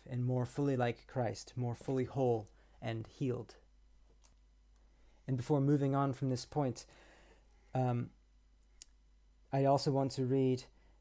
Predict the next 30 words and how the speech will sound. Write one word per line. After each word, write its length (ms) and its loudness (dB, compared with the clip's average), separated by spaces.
a 140 -2
passage 480 0
that 180 0
Lengel 380 2
writes 540 0
about 540 2
the 360 -2
communion, 640 2
the 140 -4
connection 520 -2
between 560 -2
the 100 -2
writer 400 0
and 160 -4
the 80 -4
reader, 420 0
which 320 0
is, 560 -4
um, 340 -4
I 80 -6
think, 200 -4
a 80 -2
special, 600 0
uh, 140 -2
passage 500 -2
that 280 -2
describes 560 2
this 360 -6
unique 560 0
connection. 580 -4